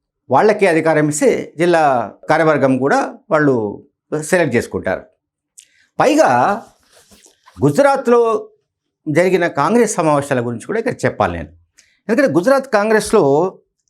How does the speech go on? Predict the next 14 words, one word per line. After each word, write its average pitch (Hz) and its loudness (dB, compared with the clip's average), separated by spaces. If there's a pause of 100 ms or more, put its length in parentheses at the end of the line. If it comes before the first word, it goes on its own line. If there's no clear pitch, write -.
ఆ, - -8
గుజరాత్లో 185 0
జరిగిన 170 -4
టూ 185 2
డేస్, 196 2 (640)
ఏదైతే 170 2
రెండు 156 0
రోజుల 175 2
పాటు 160 -2
జరిగిన 139 -2
ఏఐసీసీ 147 -2
సమావేశాలు 117 -4
ఉన్నాయో 101 -8 (580)
అందులో, 190 0